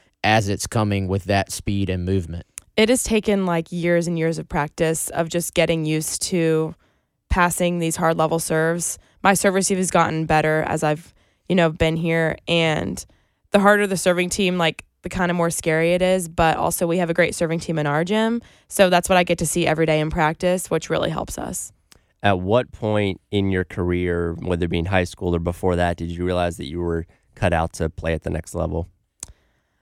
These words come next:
Speaker 2: Um, I'd probably say when I was a freshman in high school, I realized, now I didn't know what, like, D one, D two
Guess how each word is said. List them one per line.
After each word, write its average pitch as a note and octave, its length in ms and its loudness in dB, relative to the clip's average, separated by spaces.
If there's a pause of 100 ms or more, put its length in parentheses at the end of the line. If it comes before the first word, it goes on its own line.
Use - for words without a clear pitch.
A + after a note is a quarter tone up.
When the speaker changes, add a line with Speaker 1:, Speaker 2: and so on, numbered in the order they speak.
(340)
Speaker 2:
Um, G#3+ 720 2 (840)
I'd G#3+ 140 6
probably B3+ 260 2
say F3+ 300 4
when F3 280 0
I E3 200 2
was E3+ 420 2
a E3+ 80 -4
freshman D#3 400 -2
in D3 80 -2
high C#3+ 160 -4
school, - 460 -2 (440)
I E3+ 80 4
realized, E3 540 2 (120)
now F#3 180 2
I F#3 80 6
didn't G#3+ 220 4
know F#3 260 6
what, F3 340 2 (220)
like, D#3+ 320 2
D E3+ 160 0
one, E3 340 0
D D#3 140 0
two D#3+ 580 0